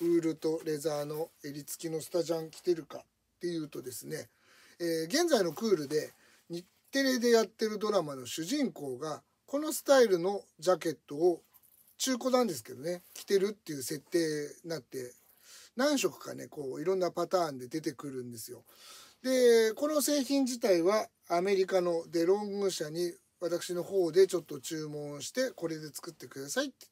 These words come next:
言ったスタイルのものなんですけど、その当時、こういう襟付きのスタイルっていうのは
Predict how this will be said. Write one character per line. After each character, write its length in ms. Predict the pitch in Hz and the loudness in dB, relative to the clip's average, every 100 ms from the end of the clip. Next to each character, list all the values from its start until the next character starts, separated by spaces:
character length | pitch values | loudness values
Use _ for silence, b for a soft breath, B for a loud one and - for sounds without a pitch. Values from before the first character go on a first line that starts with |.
| - | -8
言 100 | 156 | -6
っ 20 | |
た 60 | - B B B B B | -8 B B B B B
ス 140 | - - | -4 2
タ 120 | 175 | 2
イ 60 | |
ル 80 | 156 | 0
の 140 | 147 139 | -6 -10
も 140 | 147 | -10
の 100 | 147 | -8
な 80 | 135 | -10
ん 80 | 123 | -12
で 60 | |
す 100 | - | -14
け 100 | - | -8
ど、 300 | 147 208 131 B B B B B B | -2 0 -2 B B B B B B
そ 180 | - 311 | -6 -2
の 140 | 370 | 0
当 220 | - 370 | 4 4
時、 420 | 185 175 147 127 - _ _ _ _ _ | 4 0 -2 -6 -14 _ _ _ _ _
こ 260 | - - 330 | -12 -2 2
う 40 | |
い 320 | 320 302 - 226 | 4 2 2 2
う 20 | |
襟 200 | 269 392 | 4 4
付 240 | - - | 0 -6
き 40 | 415 | -2
の 140 | 415 | -2
ス 140 | - | 0
タ 160 | - 370 | 2 4
イ 120 | 339 | 4
ル 100 | 190 | 2
っ 20 | |
て 180 | 175 - | 0 -2
い 80 | 156 | -8
う 40 | |
の 140 | 135 139 | -6 -2
は 320 | 165 147 117 | -2 -2 -6